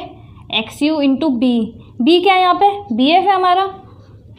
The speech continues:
तो ये हमारा आ जाता है total compressive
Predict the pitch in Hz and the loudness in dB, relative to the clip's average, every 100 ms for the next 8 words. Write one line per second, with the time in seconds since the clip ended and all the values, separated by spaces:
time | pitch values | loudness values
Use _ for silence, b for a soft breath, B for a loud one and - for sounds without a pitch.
0 | - - - - - - - - - - | -20 -20 -20 -20 -20 -20 -20 -20 -20 -20
1 | - - - - - 262 269 277 277 277 | -20 -20 -20 -12 -2 0 0 0 2 2
2 | 277 277 311 453 - - 247 240 339 349 | 2 0 2 0 0 -4 -2 0 0 2
3 | 277 254 247 247 370 | 0 2 -2 0 0